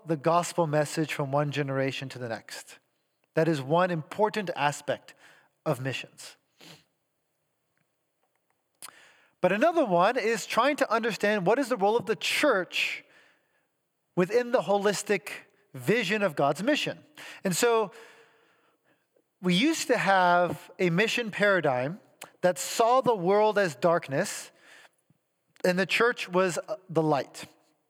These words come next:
And we see this, so Saint Augustine has the image that the church is the lighthouse that shines out into the dangerous oceans and allows the ships in the turbulent waters to enable,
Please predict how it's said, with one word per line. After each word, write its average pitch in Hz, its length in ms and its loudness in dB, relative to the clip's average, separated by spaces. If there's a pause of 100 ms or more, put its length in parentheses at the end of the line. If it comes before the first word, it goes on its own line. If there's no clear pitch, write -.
(320)
And 190 80 2
we 196 80 2
see 240 160 -2
this, 220 160 0
so 196 180 0
Saint 220 240 0
Augustine 185 460 0
has 175 160 4
the 170 140 0
image 170 240 2
that 165 180 0 (200)
the 190 100 2
church 247 340 0
is 202 220 -4
the 185 100 2
lighthouse 160 720 0 (640)
that 170 360 2
shines 220 640 0
out 196 380 4
into 175 180 -4
the 175 100 0
dangerous 175 500 0
oceans 170 500 0
and 165 80 0
allows 175 840 2 (340)
the 170 280 2
ships - 500 -4
in 196 140 -4
the 180 80 0
turbulent 233 560 0
waters 175 580 2
to 185 100 -6
enable, 175 420 0